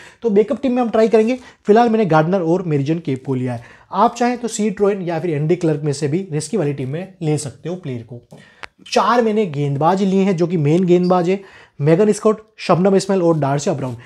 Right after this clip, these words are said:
ये तीन गेंदबाज तो मेरे को अपनी टीम में लेकर चलनी ही है, लेकिन यहाँ से मैंने लिया है जॉर्जिया वरेम को। जॉर्जिया वरेम जो कि बहुत अच्छा काम करे recently, हालांकि लास्ट मैच में विकेट नहीं मिला, वो अलग बात थी,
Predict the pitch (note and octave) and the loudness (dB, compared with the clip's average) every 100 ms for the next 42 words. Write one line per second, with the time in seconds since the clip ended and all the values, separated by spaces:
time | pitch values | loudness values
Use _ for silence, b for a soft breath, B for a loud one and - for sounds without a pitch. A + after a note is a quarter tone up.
0 | B B D3 B3 B3+ B3 A#3 A3 G3+ G3+ | B B 0 0 2 0 2 2 2 2
1 | G3+ F#3 F3 F3 E3 E3 D#3+ D#3+ D3+ C3+ | 2 0 0 0 0 -2 -2 -2 -2 -2
2 | F3 F3 D#3 C#3 F3 F#3+ G3+ G3+ G#3 B | -2 -2 -2 -4 -2 -2 0 -2 -2 B
3 | B F#3+ G3 F#3+ D#3 E3 A#3+ A#3+ G#3 G3 | B -4 -2 -2 -2 0 -2 -2 -2 0
4 | F3 F3+ F3 F3 C3+ D3 C#3+ G3 D3+ C3+ | 0 0 0 -2 -2 -2 0 -2 -2 -4
5 | C#3+ C#3 C#3 - B B C#3+ G3 C#4+ C4+ | -4 -4 -6 -6 B B 4 6 6 4
6 | B3 A#3+ F3+ F3 G3 C#3 D#3 F#3+ G#3+ G3+ | 2 0 -2 -2 -2 -2 -2 0 0 -2
7 | F#3 F#3 F#3+ F#3+ C#3+ F#3 F#3 G3 D#3+ E3 | -2 -4 -2 -2 -2 -6 -6 -4 -4 -4
8 | E3+ D3 F3+ G3+ G3 D#3+ D#3 E3 E3 F3 | -4 -4 -6 -6 -6 -4 -4 -4 -4 -2
9 | F3 E3+ D3 F#3 F3+ F3+ A3 | -2 -2 -2 -2 -4 -4 -4